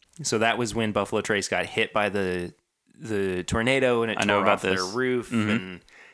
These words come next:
Speaker 1: everything. So that wound up being, uh, an E H Taylor product.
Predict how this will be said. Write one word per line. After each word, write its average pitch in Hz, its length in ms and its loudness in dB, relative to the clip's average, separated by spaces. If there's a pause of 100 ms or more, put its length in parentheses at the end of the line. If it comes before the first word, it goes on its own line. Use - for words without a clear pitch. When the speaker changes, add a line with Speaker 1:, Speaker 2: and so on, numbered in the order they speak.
Speaker 1:
everything. 101 540 -2
So 98 520 0 (420)
that 107 420 0
wound 101 320 0
up 95 140 -4
being, 98 540 -4 (680)
uh, 67 300 -8 (180)
an 104 160 -6
E 104 100 0
H 92 160 -2
Taylor 107 300 -2
product. 98 500 -2